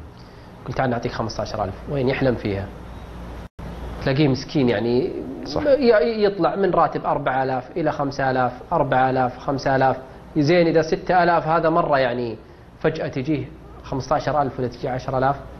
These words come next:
Speaker 1: وش اللي يجوك؟ يعطونا المبلغ، المبلغ هذا اللي يعطونا إياه خمسة عشر ألف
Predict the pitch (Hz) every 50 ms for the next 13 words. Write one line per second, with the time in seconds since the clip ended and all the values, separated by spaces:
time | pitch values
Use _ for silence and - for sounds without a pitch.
0 | - - - - - - - - - - - - - - - 160 - - 143 123
1 | 120 117 113 113 107 107 - - - - - - - - - - - - - -
2 | - - - - - - 151 156 - - - - - 180 180 175 165 143 139 135
3 | 131 127 131 139 135 139 156 190 208 208 - - - - 170 156 - - - -
4 | - - _ - - - - - - - - - - - - - - - - -
5 | 170 147 147 147 170 196 208 175 180 160 135 123 135 143 156 160 147 131 123 123
6 | 120 123 147 135 131 139 135 135 - 175 165 160 151 147 151 139 131 - 139 139
7 | 135 - - 170 160 - - 151 - - 165 170 196 208 - - - - -